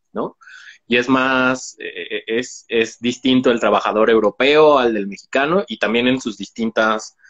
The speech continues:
ramas. Dos, si son en barcos, si son en el campo, si son en plataformas petroleras o si es en el espacio. Entonces,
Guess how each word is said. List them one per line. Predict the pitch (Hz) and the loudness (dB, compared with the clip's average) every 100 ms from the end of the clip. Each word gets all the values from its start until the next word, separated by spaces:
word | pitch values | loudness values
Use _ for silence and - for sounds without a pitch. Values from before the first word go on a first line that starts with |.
| - _ - | -20 _ -6
ramas. | 104 123 113 98 - _ _ _ - _ _ _ _ _ _ _ | -2 0 -2 -4 -10 _ _ _ -20 _ _ _ _ _ _ _
Dos, | 131 151 165 165 | -2 2 4 2
si | 120 | -2
son | 131 117 | 0 0
en | 107 | 2
barcos, | 110 151 170 160 147 | 2 0 0 -2 -2
si | 123 | -4
son | - 120 117 120 _ _ _ _ _ | -4 -4 -4 -10 _ _ _ _ _
en | 107 92 95 | -12 -12 -16
el | 90 | -16
campo, | - 151 180 175 147 143 143 143 _ _ _ _ _ _ _ | -4 0 0 0 4 4 4 -2 _ _ _ _ _ _ _
si | _ 107 | _ -10
son | 117 110 | -4 -4
en | 104 104 | -4 -2
plataformas | 104 - 117 117 110 | -4 -2 -2 -2 -4
petroleras | 104 113 120 143 165 | -4 -2 0 0 2
o | 170 196 277 - _ _ _ | 4 4 0 -6 _ _ _
si | - 139 | -2 2
es | 147 | 2
en | 160 143 | 2 0
el | |
espacio. | 139 - 165 - - | 0 0 -2 -2 -12
Entonces, | 110 107 135 147 135 - | -8 -4 -2 2 0 0